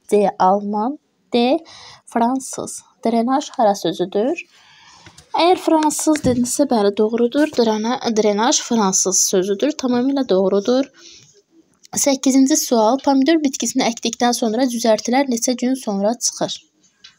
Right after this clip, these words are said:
A. Üç gün, B. Üç-dörd gün, C. İki-üç gün, D. Dörd-altı gün.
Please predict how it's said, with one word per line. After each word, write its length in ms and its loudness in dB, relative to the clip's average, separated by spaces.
A. 140 4
Üç 240 -6
gün, 260 0
B. 360 2
Üç-dörd 640 -2
gün, 240 0
C. 260 2
İki-üç 600 -2
gün, 240 0
D. 300 2
Dörd-altı 840 -4
gün. 180 -4